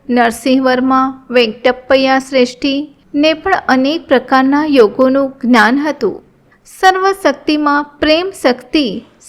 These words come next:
શ્રેષ્ઠ છે. આ ત્રણેય ભક્તોને શ્રીપાદ પ્રભુની વાત્સલ્ય ભક્તિ પ્રાપ્ત હતી.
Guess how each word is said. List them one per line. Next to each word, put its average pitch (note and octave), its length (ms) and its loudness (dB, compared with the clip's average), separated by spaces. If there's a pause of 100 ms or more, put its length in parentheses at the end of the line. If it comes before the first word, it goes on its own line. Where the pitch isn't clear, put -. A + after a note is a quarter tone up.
શ્રેષ્ઠ D#4+ 360 0
છે. - 400 0 (500)
આ E4 140 4
ત્રણેય C#4+ 380 0
ભક્તોને C4+ 760 0
શ્રીપાદ D4+ 800 0
પ્રભુની A#3+ 720 -4 (280)
વાત્સલ્ય F#4 640 0
ભક્તિ C4+ 520 -2
પ્રાપ્ત A#3+ 500 -2
હતી. - 520 -4